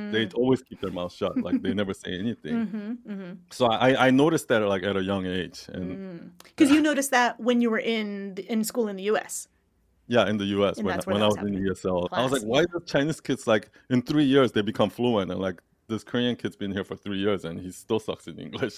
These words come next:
Speaker 2: And did you
Speaker 1: And
Speaker 2: notice that then, that that was maybe the underlying reason? Did you notice, like, "Oh, it's 'cause
Speaker 1: Yeah.
Speaker 2: they're not afraid to make mistakes"?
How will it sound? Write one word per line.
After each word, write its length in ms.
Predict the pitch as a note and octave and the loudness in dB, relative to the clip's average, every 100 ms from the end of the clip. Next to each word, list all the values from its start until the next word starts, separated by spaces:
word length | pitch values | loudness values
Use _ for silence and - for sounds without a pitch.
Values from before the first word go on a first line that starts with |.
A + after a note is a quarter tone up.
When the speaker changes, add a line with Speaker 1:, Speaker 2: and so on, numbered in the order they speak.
| A2 A2 | 2 6
Speaker 2:
And 80 | |
did 140 | D4 E4 | 4 6
you 80 | F4+ | 6
Speaker 1:
And 0 | |
Speaker 2:
notice 300 | C#4+ D#4 E4+ | 6 4 2
that 280 | D#4+ C#4 G3+ | 0 0 2
then, 280 | A3 C4 F4 | 2 2 2
that 140 | A#3+ | 4
that 200 | A3+ A3 | 4 2
was 160 | A3+ G#3+ | 0 0
maybe 200 | A3 A3 | -2 -2
the 120 | G3+ | -2
underlying 500 | A3 G#3+ G#3 G3 G3+ G3 | -2 0 0 0 -4 -4
reason? 300 | B3+ F4+ E4 | -2 -2 -2
Did 140 | G3 | -2
you 80 | A3+ | 0
notice, 420 | A3 G#3+ A#3+ A#3+ | 0 2 2 2
like, 240 | G#3+ G3 - _ _ | -2 -4 -10 _ _
"Oh, 120 | A#4+ | 0
it's 140 | A3 - | 2 2
'cause 60 | B3+ | 4
Speaker 1:
Yeah. 60 | |
Speaker 2:
they're 100 | B3+ | 4
not 160 | B3+ C4 | 4 0
afraid 200 | B3 B3+ | 0 0
to 60 | A#3+ | 0
make 180 | A#3 | -4
mistakes"? 440 | A#3 A3 B3+ - | -6 0 0 -2